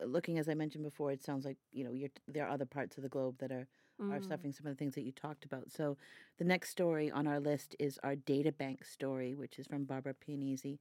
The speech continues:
Speaker 1: which is U K banks face dropping deposits. So the performance of major U K banks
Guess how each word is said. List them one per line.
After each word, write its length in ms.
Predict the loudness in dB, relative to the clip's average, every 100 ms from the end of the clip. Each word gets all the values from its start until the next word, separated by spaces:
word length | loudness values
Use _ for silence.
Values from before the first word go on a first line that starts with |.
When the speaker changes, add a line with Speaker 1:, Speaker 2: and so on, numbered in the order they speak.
| -12 -20 -8
Speaker 1:
which 180 | -2 0
is 120 | 0
U 120 | 0 2
K 200 | 4 2
banks 480 | 2 2 0 -6 -16 -10
face 440 | -2 -2 -2 -8 _ -14
dropping 520 | -4 -2 0 0 0 0 -4
deposits. 840 | -8 -10 -10 -8 -6 -10 -12 -18 _ -20 -20 -10
So 140 | -2
the 100 | 0
performance 640 | 0 -2 0 2 4 2 -2
of 100 | 0
major 280 | 2 2 0
U 180 | 0
K 160 | 2 2
banks 480 | 2 2 0 -4